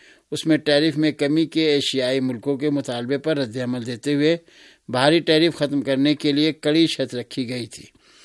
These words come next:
ان کا یہ بھی کہنا تھا کہ اگر بیجنگ واشنگٹن پر چونتیس فیصد محصولات عائد کرنے کا فیصلہ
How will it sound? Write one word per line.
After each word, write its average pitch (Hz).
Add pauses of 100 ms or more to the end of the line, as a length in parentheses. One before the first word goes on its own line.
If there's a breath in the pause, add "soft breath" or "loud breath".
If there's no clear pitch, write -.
(280 soft breath)
ان 147
کا 170
یہ 170
بھی 175
کہنا 165
تھا 165
کہ 175
اگر 156
بیجنگ 147
واشنگٹن 143
پر 147 (300)
چونتیس 143
فیصد 139
محصولات 135
عائد 127
کرنے 131
کا 135
فیصلہ 123